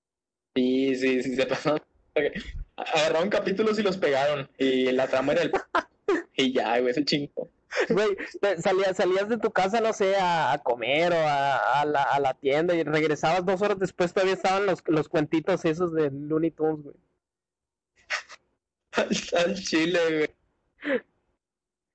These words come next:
Speaker 2: Ya después terminabas con la película, la
Speaker 1: Estaban con madre, al chile yo sí los veía, güey, me gustaban un chingo.
Speaker 2: Sí, sí, güey,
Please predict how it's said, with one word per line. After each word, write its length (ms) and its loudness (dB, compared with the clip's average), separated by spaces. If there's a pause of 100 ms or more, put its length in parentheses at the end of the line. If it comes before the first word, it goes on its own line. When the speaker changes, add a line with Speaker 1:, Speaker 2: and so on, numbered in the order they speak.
(160)
Speaker 2:
Ya 120 2
después 220 0
terminabas 420 2
con 100 2
la 100 0
película, 420 2
la 180 2
Speaker 1:
Estaban 260 0
con 220 0
madre, 340 2
al 120 0
chile 240 -4
yo 60 0
sí 100 -2
los 120 0
veía, 380 0
güey, 180 -2
me 160 0
gustaban 320 0
un 100 -6
chingo. 320 -2
Speaker 2:
Sí, 380 -4
sí, 380 -20
güey, 480 0